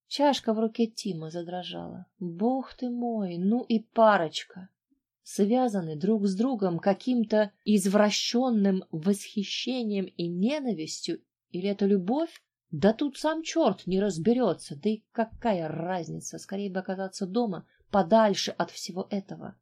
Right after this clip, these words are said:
Но он заставил себя улыбнуться. Она сказала: "Тим,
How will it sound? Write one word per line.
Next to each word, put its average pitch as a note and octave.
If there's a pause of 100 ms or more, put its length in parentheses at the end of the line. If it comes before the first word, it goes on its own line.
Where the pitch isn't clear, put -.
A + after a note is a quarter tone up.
(160)
Но C4+
он C4+
заставил B3+
себя G#3+
улыбнуться. F#3+ (260)
Она F#3+
сказала: F3+
"Тим, E3+